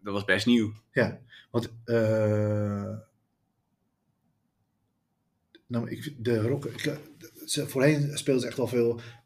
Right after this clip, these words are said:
Speaker 2: die, eh, Mercy Beat, de rock'n'roll-achtig, eh, gebeuren. Ehm, eh,
Speaker 1: En hier was het allemaal weg.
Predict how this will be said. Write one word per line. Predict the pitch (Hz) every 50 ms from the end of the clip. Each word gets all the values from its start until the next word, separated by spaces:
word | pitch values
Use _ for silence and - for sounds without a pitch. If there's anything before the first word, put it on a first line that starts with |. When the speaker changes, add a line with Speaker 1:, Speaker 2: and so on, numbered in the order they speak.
| _
Speaker 2:
die, | - 104 104 104 104 101 98 - -
eh, | - 104 101 101 95
Mercy | 98 104 117 117 113 - - 101 95
Beat, | - 113 110 113 113
de | 110
rock'n'roll-achtig, | 101 104 113 110 - 107 104 110 113 110 110 - - - 104 107 - - 110 104 107 - - _ -
eh, | - 107 107 107 101 101
gebeuren. | - - 107 113 117 113 120 143 156 - - - - - - - - _ _ _
Ehm, | 107 107 107 107 107 104 104 104 104 104 104 101 101 101 104 104 104 _ _ _ _ _ _ _ _ _ _ _ _ _ _ _ _ _ _ _ _
eh, | - 101 101 101 101 101 101 104 104 104 107 - _ _ _ _ _ _ _ _ _ _ _ _ _
Speaker 1:
En | - 123 113 104
hier | 101 107 117 117 113 107 98 95 104 - - _ _ _ _ _
was | - 113 104 -
het | - -
allemaal | 110 107 101
weg. | 104 143 180 170 - -